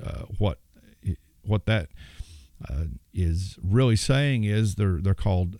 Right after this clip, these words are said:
chiefest apostles or super apostles. These were false teachers, uh, who come in promoting themselves to be apostles who they really weren't. But, you know, the,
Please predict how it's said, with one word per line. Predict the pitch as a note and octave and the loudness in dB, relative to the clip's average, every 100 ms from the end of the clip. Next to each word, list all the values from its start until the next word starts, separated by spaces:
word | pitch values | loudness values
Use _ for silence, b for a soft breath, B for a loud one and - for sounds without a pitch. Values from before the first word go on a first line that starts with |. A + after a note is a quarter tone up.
| - | -4
chiefest | - B2 G#2 G2+ - G2+ | -2 0 0 -4 -4 -6
apostles | G2 - B2 A2 G2+ | 2 4 4 0 0
or | D#2+ | 0
super | E2 - D#3+ D#3 G2 F2 | -2 0 -2 0 -4 -2
apostles. | G2 F#2+ E2+ G2+ G2+ G2 | 0 0 0 -2 -2 -2
These | B2+ A#2+ | -2 -2
were | - F#2+ F#2 F#2 | -4 -4 -2 -4
false | - G#2 E2+ C2 | -6 -4 -4 -4
teachers, | - D3 D3+ - D2+ D2+ G2+ - b b b b - - | 2 2 2 -2 -2 -2 -4 -10 b b b b -6 0
uh, | D#2+ | 4
who | F2+ G2+ | 6 6
come | - G2 | 6 6
in | G2+ | 4
promoting | F#2 F#2 F#2 B2+ A2+ F#2+ | 6 4 6 6 4 4
themselves | F2 E2+ E2 E2 | 2 2 2 2
to | - | 2
be | E2 G2+ | 2 4
apostles | E2+ E2+ E2 - D#2+ | 4 2 2 0 2
who | F2+ | 2
they | D#2 D2 | 2 0
really | F2 E2 | 2 2
weren't. | E2 G2 A#2 G#2 F2 - | 2 4 6 4 4 0
But, | F#2 - B B B B | 0 -2 B B B B
you | - | 0
know, | F#2 E2 | 2 2
the, | F#2+ | 0